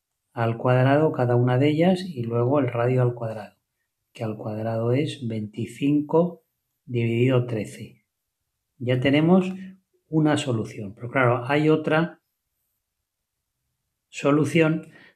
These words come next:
porque ahora si tomamos <clears throat> la condición primera,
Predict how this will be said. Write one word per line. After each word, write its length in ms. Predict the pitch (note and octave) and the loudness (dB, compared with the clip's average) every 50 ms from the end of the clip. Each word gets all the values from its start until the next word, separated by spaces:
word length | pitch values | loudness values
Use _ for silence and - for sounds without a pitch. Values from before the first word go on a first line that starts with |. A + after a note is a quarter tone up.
| _ _ _ | _ _ _
porque 200 | - B2 - C#3 | -12 -6 -4 -2
ahora 140 | C3+ C3+ B2 | -2 -2 -2
si 180 | - C3 A#2+ | -2 -4 -2
tomamos 600 | - A#2+ A#2+ C#3 C#3+ C#3 B2 A#2+ - - - - - | 0 0 0 2 2 2 2 2 0 -2 -4 -8 -12
<clears throat> 60 | - - | -4 4
la 520 | C3+ F3+ F3 C3 B2 B2+ B2+ A#2+ A#2+ A#2+ | 6 8 8 8 8 6 6 6 4 4
condición 460 | A#2 A#2+ A#2 A#2 A2+ A2+ C#3+ C#3+ C#3 | 4 2 2 2 2 2 2 2 2
primera, 560 | C3+ C#3 C#3+ C#3+ D3+ C#3+ B2 A#2 - - - | 4 4 4 4 4 4 2 0 -4 -6 -18